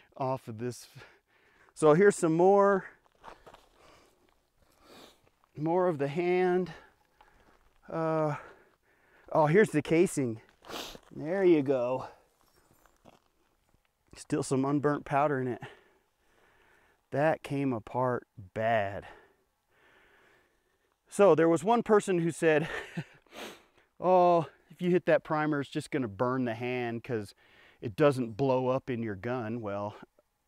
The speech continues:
it's surrounded by a barrel. That's why they don't blow up. But when they're not, this is what happens. Uh, oh,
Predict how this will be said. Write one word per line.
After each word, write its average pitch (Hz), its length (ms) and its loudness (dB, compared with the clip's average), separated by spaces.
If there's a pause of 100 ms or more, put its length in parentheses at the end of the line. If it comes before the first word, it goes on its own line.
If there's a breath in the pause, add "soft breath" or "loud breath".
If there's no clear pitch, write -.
(380)
it's - 240 -16
surrounded 131 840 -8
by 104 420 -8
a 98 60 -14
barrel. 143 540 -6
That's 117 320 -14
why 107 180 -8
they 98 140 -10
don't 127 280 -12
blow 101 260 -8
up. 107 260 -10 (520 soft breath)
But - 140 -10
when 110 160 -4
they're 110 100 -4
not, 175 400 4
this 139 180 -8
is 120 120 -10
what 117 160 -4
happens. - 480 -6 (1300 loud breath)
Uh, 180 380 0
oh, 190 260 6